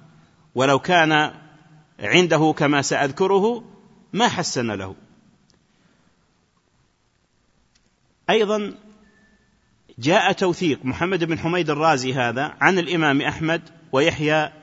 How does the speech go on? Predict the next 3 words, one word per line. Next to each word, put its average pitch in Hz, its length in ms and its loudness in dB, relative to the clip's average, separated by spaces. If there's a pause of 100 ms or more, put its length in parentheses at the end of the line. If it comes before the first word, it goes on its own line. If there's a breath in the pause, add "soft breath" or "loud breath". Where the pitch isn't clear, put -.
بن 139 240 0
معين، 90 240 -8 (2500)
ولكن 165 520 2